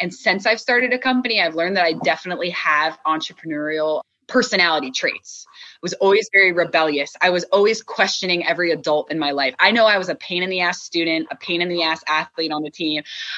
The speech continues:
I was a pain in the ass employee. Like, I know that for the types of people that, like, that I would be working for.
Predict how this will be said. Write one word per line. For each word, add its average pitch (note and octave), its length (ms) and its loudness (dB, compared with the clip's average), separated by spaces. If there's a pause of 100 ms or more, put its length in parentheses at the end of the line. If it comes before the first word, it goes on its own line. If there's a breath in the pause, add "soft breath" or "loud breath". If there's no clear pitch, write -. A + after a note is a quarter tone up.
I E3+ 60 2
was F3+ 100 2
a F3 80 2
pain A3 320 2
in A3 60 0
the G#3 100 2
ass F#3+ 400 2
employee. F3+ 640 2
Like, F#3 200 2 (160)
I G#3+ 140 4
know A3 380 4
that D#3+ 340 0 (240 loud breath)
for G#3 100 2
the F3+ 120 -2
types G3 340 0
of F#3 80 -8
people G3+ 540 -2 (260 loud breath)
that, F3 260 2 (120)
like, G#3 280 0 (600)
that F#3 160 2
I F3+ 100 2
would F3 100 -2
be E3 60 0
working E3 320 -2
for. B2 300 -6